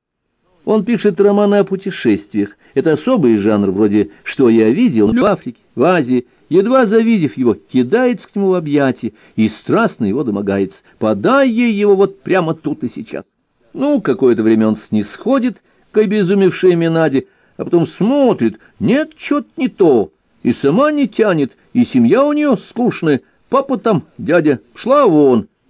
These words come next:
а тут ж новая бежит, торопится, всё с себя срывает. А, позвольте вам не поверить. Отличный писатель Исигуро,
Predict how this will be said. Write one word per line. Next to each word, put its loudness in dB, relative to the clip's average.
а -12
тут 0
ж -10
новая 4
бежит, 0
торопится, 0
всё -2
с -6
себя -4
срывает. 0
А, 4
позвольте 0
вам 2
не -6
поверить. 0
Отличный 0
писатель 0
Исигуро, 0